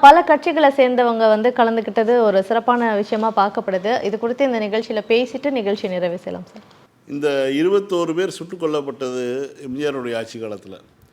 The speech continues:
Speaker 2: இந்த இருபத்தோரு பேருக்கான பெருமை என்னன்னா, இந்த இருபத்தோரு பேர் போ-, போராடிய அந்த உயிர் தியாகம் இருக்கு பாத்தீங்களா, அது வந்து அதனுடைய பலனை பெற்றது நூத்தி எட்டு சாதிகள். இவர்கள் ஒரு சாதிக்கான ஒரு, ஒரு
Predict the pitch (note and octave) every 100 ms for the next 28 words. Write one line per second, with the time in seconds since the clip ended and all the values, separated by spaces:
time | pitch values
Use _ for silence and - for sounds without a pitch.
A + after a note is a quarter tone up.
0 | _ C3+ C#3+ F3 A#3+ A3+ G3+ F3+ G3+ G3
1 | F3+ E3 C3+ E3 G#3 F#3 C#3 C3+ A2+ G#2+
2 | C#3+ F3+ _ _ _ _ D3+ F3 C4 C4+
3 | A#3+ A3 A3+ A3+ G3 F3 D#3+ F3 F3 D#3+
4 | D#3 C#3+ C#3 C3 B2+ B2+ B2+ C#3 E3 F#3
5 | F3 D3+ D3 C3+ A#2+ G#2+ G#2 A#2 B2+ D3
6 | D3+ D#3+ G3+ A3+ F#3 D#3 D#3+ D3+ C#3 C3
7 | D#3 A3 B3 F#3+ D3+ C#3+ F#3+ E3+ E3+ D#3+
8 | A3+ A3+ G3 D3 C3+ C3 C3 A#2 F#2+ -
9 | _ - D3 F3+ F#3 D#3+ D#3+ G#3+ - F#3
10 | G#3 G#3 G3 F3+ E3 - E3 D#3 D3+ C#3+
11 | - A#3 - - - C#3+ D3+ D3 C#3+ C#3
12 | B2 A#2 A#2 A#2 G#2+ F#2+ - - - B2
13 | C3+ B2+ A#2 A#2+